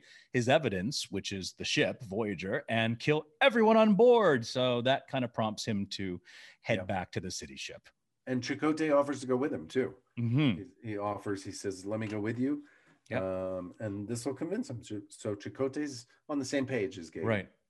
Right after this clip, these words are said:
Speaker 1: right.
Speaker 2: They're gonna go
Speaker 1: And then
Speaker 2: back. They're gonna convince him. He, they,
Speaker 1: Mm-hmm.
Speaker 2: you know, they think that this should do it.
Speaker 1: Mm-hmm. Then we have a great scene in Janeway's ready room with those dim lights, and you can see the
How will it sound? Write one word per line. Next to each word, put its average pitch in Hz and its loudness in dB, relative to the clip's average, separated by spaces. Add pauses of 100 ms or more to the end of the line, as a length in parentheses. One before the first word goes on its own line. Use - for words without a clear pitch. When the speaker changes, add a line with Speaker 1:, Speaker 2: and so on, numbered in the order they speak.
(120)
Speaker 1:
right. 101 -2
Speaker 2:
They're - -16
gonna 110 -8
go 113 0
Speaker 1:
And 123 4
then 127 8
Speaker 2:
back. 120 -2
They're 95 -8
gonna 90 -6
convince 123 -4
him. 120 -2
He, 113 -4
they, 98 0
Speaker 1:
Mm-hmm. 98 0
Speaker 2:
you 131 0
know, 90 -10
they 87 -14
think 90 -14
that 95 -10
this 95 -8 (180)
should - -10
do 90 -2
it. 71 -10 (240)
Speaker 1:
Mm-hmm. 113 0
Then 131 4
we 160 4
have 170 4
a 131 2
great 131 4
scene 139 4
in 123 6
Janeway's 117 4
ready 113 2
room 87 -8 (360)
with 107 -6
those 90 -6
dim 131 4
lights, 113 0 (100)
and 101 -4
you 92 -10
can - -2
see 127 2
the 107 -2